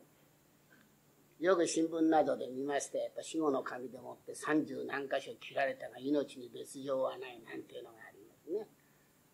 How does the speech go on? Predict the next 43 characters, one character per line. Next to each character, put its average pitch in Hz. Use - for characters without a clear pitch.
う -
ん、 107
そ 147
う 165
た 156
く -
さ 156
ん 147
切 135
ら 135
れ 123
ち -
ゃ -
い -
け -
ま -
せ -
ん。 -
や -
は 156
り 131
こ -
う、 -
い -
い -
心 -
持 -
ち -
に -
切 -
っ -
て -
も -
ら -
わ -
な -
い -
と、 -
切 -
ら 143
れ 151
る 131
方 -